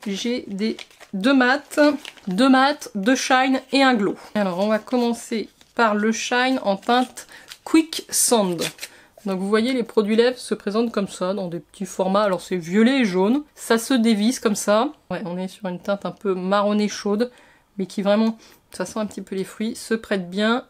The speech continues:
à la, euh, bah, je trouve à la période automnale, hein. Donc Quicksand. En shine, on a le spectral aussi.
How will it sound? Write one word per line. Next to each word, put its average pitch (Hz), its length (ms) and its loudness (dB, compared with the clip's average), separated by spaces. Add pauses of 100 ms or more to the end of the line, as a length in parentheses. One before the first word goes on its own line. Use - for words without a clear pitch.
à 185 160 -2
la, 208 340 4
euh, 170 120 -2 (260)
bah, 196 140 4
je - 80 -8
trouve 220 160 2
à 190 40 6
la 175 100 2
période 165 420 -4
automnale, 202 440 0
hein. 285 140 4
Donc 202 160 0 (120)
Quicksand. 277 580 4 (180)
En 240 800 4
shine, 233 800 0
on 208 200 2
a 247 140 4
le 254 260 4
spectral - 880 0
aussi. - 540 -6